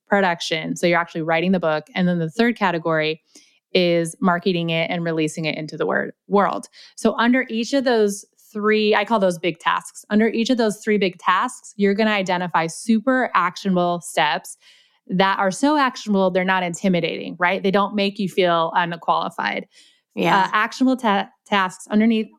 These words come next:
Speaker 1: those big ones to help you get the job done. So pre-production, let's go through that, for example. In order to write a book, you need to know what topic you want to write about.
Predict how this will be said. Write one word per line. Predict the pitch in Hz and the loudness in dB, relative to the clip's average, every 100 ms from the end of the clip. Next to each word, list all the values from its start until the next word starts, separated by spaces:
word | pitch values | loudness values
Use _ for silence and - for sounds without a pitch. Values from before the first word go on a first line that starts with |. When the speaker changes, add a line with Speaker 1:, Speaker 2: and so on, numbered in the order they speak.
| _ | _
Speaker 1:
those | 214 269 247 | 2 2 2
big | 302 240 | 0 2
ones | 214 190 196 - - _ - | 0 2 -2 -6 -20 _ 0
to | 226 202 | 2 2
help | 214 196 | 0 0
you | 202 196 | -4 -2
get | 180 | -2
the | 175 | 0
job | 165 160 | 0 0
done. | 156 147 | 0 -4
So | 156 - 190 | -4 0 0
pre-production, | 180 - 262 262 226 185 - - 165 160 202 - _ _ - | 0 0 0 2 2 0 -2 -6 -4 -4 -6 -8 _ _ 0
let's | 190 - | 0 2
go | 196 | 0
through | 180 185 | 2 0
that, | 175 170 156 - _ | 2 2 0 -4 _
for | - 170 | -2 -2
example. | 160 160 151 160 170 214 _ _ _ _ _ _ _ _ | 0 -4 0 2 2 0 _ _ _ _ _ _ _ _
In | 220 | 2
order | 214 262 | 2 2
to | 294 | 2
write | 233 247 | 2 2
a | |
book, | 175 185 | -2 0
you | 196 | 0
need | 180 175 | 2 2
to | 196 | 2
know | 165 151 160 | 2 2 0
what | 165 160 160 | 0 0 -2
topic | - 156 170 160 - | -2 0 0 -2 -4
you | 170 170 156 156 | -2 0 2 0
want | 175 170 | 2 2
to | 190 | 4
write | 247 269 | 2 2
about. | 180 160 156 | 2 0 -2